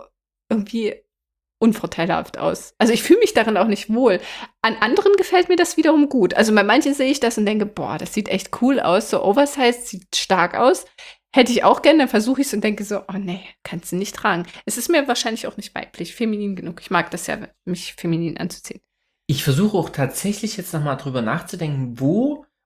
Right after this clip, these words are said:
Speaker 2: oder welches Unternehmen oder welcher, welche Person jetzt bekannt ist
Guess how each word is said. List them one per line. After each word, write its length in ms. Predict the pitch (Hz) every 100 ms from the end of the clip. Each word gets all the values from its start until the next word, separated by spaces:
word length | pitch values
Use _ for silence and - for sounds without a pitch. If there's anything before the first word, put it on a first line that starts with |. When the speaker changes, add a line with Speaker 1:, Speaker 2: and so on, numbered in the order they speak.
| _
Speaker 2:
oder 240 | 120 113
welches 360 | 127 131 135 135
Unternehmen 560 | 170 151 165 185 180 147
oder 180 | 135 135
welcher, 680 | 139 143 143 139 135 - - -
welche 220 | 139 143
Person 500 | 139 131 147 180 220
jetzt 240 | 156 - -
bekannt 440 | 135 - 160 214
ist 360 | 226 - -